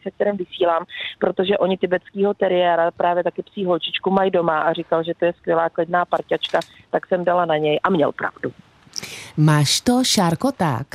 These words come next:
Speaker 2: že jsi člověk psí a kočku bys doma nechtěla, nebo jak to máš s kočkama?
Speaker 1: Já, když jsem byla malá, tak, eh, vzhledem k tomu, že jsme bydleli na malém městě, tak já jsem od malička měla doma vždycky psy i kočky.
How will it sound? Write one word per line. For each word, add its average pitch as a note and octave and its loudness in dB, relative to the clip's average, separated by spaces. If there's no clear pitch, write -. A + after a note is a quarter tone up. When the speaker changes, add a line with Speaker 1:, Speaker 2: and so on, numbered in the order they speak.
Speaker 2:
že C#3+ 4
jsi A#3+ 2
člověk F#3+ 2
psí D3 2
a D3 4
kočku D#3+ 2
bys F3+ 2
doma G3+ 2
nechtěla, D3 2
nebo F3 4
jak A3 2
to G#4 -2
máš F#3 4
s - -2
kočkama? B2 4
Speaker 1:
Já, F3 4
když F3 0
jsem C#4 4
byla E4 4
malá, D3+ 2
tak, - -2
eh, E3 4
vzhledem F3+ 0
k - -20
tomu, F#3+ 0
že F#3 2
jsme G3+ 2
bydleli F3+ 2
na E3+ 2
malém B3 2
městě, E3 0
tak D3 -2
já D#3 0
jsem A3 -2
od F#3 -2
malička F3 0
měla F#3+ 2
doma F#3+ 2
vždycky G3 -6
psy - -4
i - 0
kočky. - -2